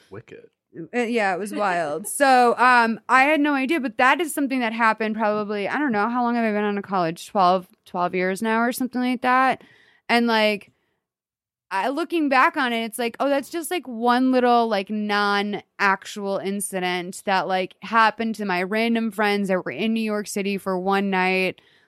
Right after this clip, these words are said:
Speaker 2: Like, let alone, like, the, you know, all the people that are actually put into private situations, like massage rooms or whatever else. My friend worked at Burke Williams for a really long time. And, I mean, I can't tell you how many men he's had to tell, like, "Yo, like, famous actors, like,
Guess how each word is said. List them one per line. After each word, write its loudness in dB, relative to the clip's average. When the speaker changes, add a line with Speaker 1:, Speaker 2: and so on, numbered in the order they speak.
Speaker 2:
Like, 0
let 2
alone, 2
like, -4
the, 0
you 2
know, 4
all 4
the 0
people -2
that 0
are 0
actually 0
put -4
into -6
private -4
situations, -2
like -6
massage 2
rooms 0
or -2
whatever 2
else. 2
My -4
friend -6
worked -6
at -8
Burke -6
Williams -4
for -2
a 0
really 0
long -2
time. -4
And, -6
I -2
mean, 4
I 4
can't 0
tell 2
you 6
how 4
many 0
men -4
he's -8
had -8
to -12
tell, 0
like, -4
"Yo, 2
like, -2
famous -2
actors, -2
like, -4